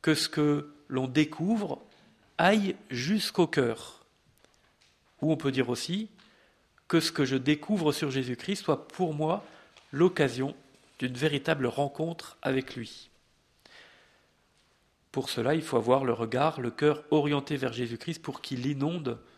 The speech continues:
notre vie de ce qu'il est. Je vous ai mis deux citu-, citations. Une du, du, du livre qui,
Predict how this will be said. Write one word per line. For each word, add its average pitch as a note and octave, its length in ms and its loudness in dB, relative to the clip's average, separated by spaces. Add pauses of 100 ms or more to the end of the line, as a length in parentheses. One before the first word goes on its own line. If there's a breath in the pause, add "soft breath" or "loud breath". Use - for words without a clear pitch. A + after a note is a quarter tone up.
notre B2+ 280 -4
vie C3+ 200 -8
de B2 80 -4
ce - 120 -6
qu'il B2 220 -8
est. A#2 120 -10 (3250 soft breath)
Je B2+ 120 -12
vous C3 160 -2
ai C3 40 4
mis C#3 160 -4
deux E3 340 2
citu-, - 640 -6
citations. E3+ 800 -2 (1900 loud breath)
Une F3 360 6
du, C#3+ 400 -2
du, C3 320 -4
du B2+ 160 -4
livre C#3+ 460 0
qui, A#2+ 760 -6